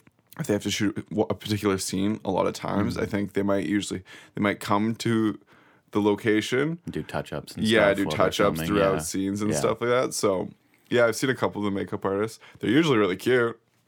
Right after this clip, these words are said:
Speaker 2: Yeah.
Speaker 1: Yeah, so that's a, that's always a bonus.
Speaker 2: Yeah.
Speaker 1: Yeah. But yeah, so I think we're gonna take off. We thank you, everybody, for listening. It's been, thank you for tuning in through our journey.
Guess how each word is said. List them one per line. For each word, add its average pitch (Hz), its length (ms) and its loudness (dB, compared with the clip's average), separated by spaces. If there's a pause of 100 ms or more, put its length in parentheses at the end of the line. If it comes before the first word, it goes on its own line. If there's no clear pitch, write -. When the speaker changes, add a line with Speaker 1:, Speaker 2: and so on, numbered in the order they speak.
(840)
Speaker 2:
Yeah. 117 280 -4
Speaker 1:
Yeah, 131 360 0
so 135 160 0
that's 143 160 0
a, 156 200 4
that's 151 160 0
always 180 200 0
a 147 40 0
bonus. 113 460 2 (160)
Speaker 2:
Yeah. 135 120 -4 (100)
Speaker 1:
Yeah. 165 220 -2 (420)
But 120 140 2
yeah, 131 340 4
so 135 580 4
I 147 60 6
think 151 140 6
we're 165 80 2
gonna 160 120 2
take 151 220 2
off. 131 400 2 (100)
We 123 140 2
thank 131 280 2
you, 139 100 4
everybody, 131 440 4
for 123 160 -2
listening. 117 580 0 (520)
It's 104 160 -2
been, 110 500 2 (280)
thank 123 240 2
you 127 80 0
for 127 120 0
tuning 113 340 0
in 107 400 -2 (220)
through 113 160 2
our 113 80 4
journey. 104 520 0